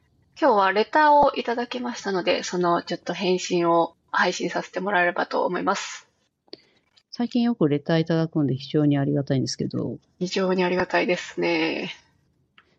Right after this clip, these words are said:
Speaker 2: ちょっと先に読みますね。
Speaker 1: はい、お願いします。
Speaker 2: えっと、しいたけさんからいただいたレターなんですけれども。
Speaker 1: はい。
Speaker 2: えー、「はじめまして、こんにちは。いつも楽しく拝聴しています。」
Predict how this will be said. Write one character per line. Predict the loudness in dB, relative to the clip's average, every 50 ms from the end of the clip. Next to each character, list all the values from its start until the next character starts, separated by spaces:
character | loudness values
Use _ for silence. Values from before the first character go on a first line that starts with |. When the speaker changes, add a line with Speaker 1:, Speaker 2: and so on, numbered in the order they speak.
| _ _ _
Speaker 2:
ち | -20 -20
ょ | -16
っ | -14
と | -6
先 | -2 -2 -2 -2 2 2 4
に | 6 6 6 6 6 2 -2 _ _ _ _ _ _ -2
読 | 0 4
み | 4 6 6
ま | 6 4 2
す | 2 0 -2
ね。 | -2 -2 -4 -2 -2 -4 -4 -6 -10 _ _ _ _ _ _ _ _ _ -2
Speaker 1:
は | -2 -2
い、 | -2 -2 -8 _ _ -10 -6
お | -6
願 | -4 -4
い | -4 -6
し | -6 -8 -6 -6
ま | -6 -4
す。 | -4 -2 -2 -2 -2 -4 -6 -10 -16 _ _ _ _ _ _ -6
Speaker 2:
え | -6
っ | -6
と、 | -6 _ -6 -4 -4 -4 -4
し | -4 -2 -2 -2
い | 0
た | 0 0 0
け | 0 -2 -2
さ | -2 -2 -4
ん | -2
か | -2 -2 -2
ら | -2
い | -2 -2
た | -4 -2
だ | 0 -2 -2
い |
た | 0 -2 -2 -2
レ | -2 -4
タ | -4 -4 -4 -2
ー | -2
な | 0 -2 -2
ん | -4
で | -6 -8
す | -14 -8
け | -6 -6 -4
れ | -4 -4
ど | -4 -4
も。 | -2 2 2 4 4 2 -2 -6 _ _ _ _ _ _ _ _ _ _ _
Speaker 1:
は | -2 0
い。 | 0 0 -4 _ _ _ _ _ _ _ _ _ _ _ 0
Speaker 2:
え | 2 4 4 4 4
ー、 | 2 2
「は | 0
じ | 0 2 2
め | 2 2
ま | 2 2 0
し | 0 0
て、 | -2 -2
こ | -2 0 2 2
ん | 4 4
に | 2 2
ち | 0 -4 -2
は。 | 0 0 0
い | 0
つ | -2 0 2
も | 2 2 2
楽 | 0 0 2 2 0
し | 0
く | 0 0
拝 | 2 2 0 0
聴 | -4 -8 -8
し | -8 -10
て | -6 _ -2
い | 0 2
ま | 2 4 4 4 4
す。」 | 2 0 -8